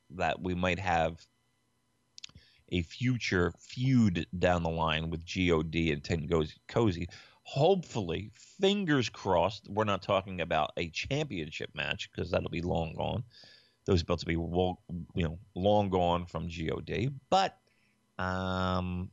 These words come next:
yeah, it, the veterans getting the big win. It wasn't a terrible match. It wasn't a super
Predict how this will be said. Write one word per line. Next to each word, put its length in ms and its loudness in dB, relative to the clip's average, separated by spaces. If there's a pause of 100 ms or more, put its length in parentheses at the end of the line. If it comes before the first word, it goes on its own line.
(100)
yeah, 140 2 (420)
it, 640 4 (120)
the 120 0
veterans 600 2
getting 300 -2
the 60 -4
big 240 -6
win. 360 -6 (420)
It 180 -6
wasn't 380 0
a 140 0
terrible 560 -2
match. 460 -6
It 100 -2 (100)
wasn't 460 0
a 320 -6
super 540 -6